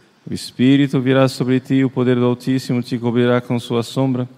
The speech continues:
Por isso, o menino que vai nascer será chamado Filho Santo de Deus."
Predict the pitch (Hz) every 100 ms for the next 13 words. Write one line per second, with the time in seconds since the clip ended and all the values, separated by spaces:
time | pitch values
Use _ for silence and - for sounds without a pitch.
0 | _ - _ _ _ - 131 151 - 160
1 | 160 170 160 156 160 156 147 170 175 165
2 | 156 143 156 156 156 151 - 170 160 135
3 | - 165 156 147 147 135 131 127 - -